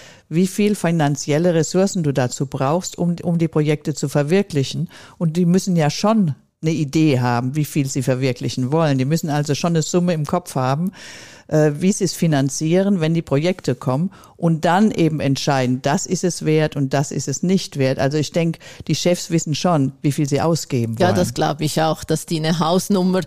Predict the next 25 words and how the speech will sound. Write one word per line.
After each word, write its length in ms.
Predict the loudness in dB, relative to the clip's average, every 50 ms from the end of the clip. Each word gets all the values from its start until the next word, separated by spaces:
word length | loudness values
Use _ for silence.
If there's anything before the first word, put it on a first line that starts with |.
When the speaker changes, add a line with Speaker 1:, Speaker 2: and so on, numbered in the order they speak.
| -6 -8
Speaker 2:
zumindest 480 | -4 0 0 2 2 2 0 -2 -2 -2
eine 140 | -2 0
Hausnummer 680 | 0 2 2 2 0 0 0 0 0 2 2 0 0 0
im 160 | 0 -2 -2
Kopf 460 | -2 -2 -2 -2 -6 -14 -14 -8 -4
haben, 300 | -4 -2 -2 -2 -2 -2
die 120 | -2 -2
ganz 300 | -2 0 -2 -2 -2 -4 -6
bestimmt. 500 | -6 -6 -6 -4 -4 -4 -4 -6 -8 -12 -14 -20 -20 -20 -20 -20 -20 _ _
Das 220 | -4 -4 -4 -4
glaube 300 | -2 -2 -2 -2 -2 -4
ich 180 | -4 -4 -4 -2
auch. 220 | -2 -2 -4 -6 -10 -16 -20 -14 -6 0
Speaker 1:
Ja. 180 | 0 2 2
Speaker 2:
Aber 140 | 2 2 0
ich 140 | -2 -2 -2
find, 260 | -2 -2 -2 -2 -6 -12 _ _ _
Speaker 1:
Anders 400 | -4 -2 0 0 0 0 -2 0
geht's 100 | 2 2
Speaker 2:
ja, 60 | 2 2
aber 100 | 2 0
Speaker 1:
ja 60 | 0
Speaker 2:
der 80 | 0 0
Speaker 1:
gar 80 | 0 0
Speaker 2:
Ansatz 220 | 2 2 0 0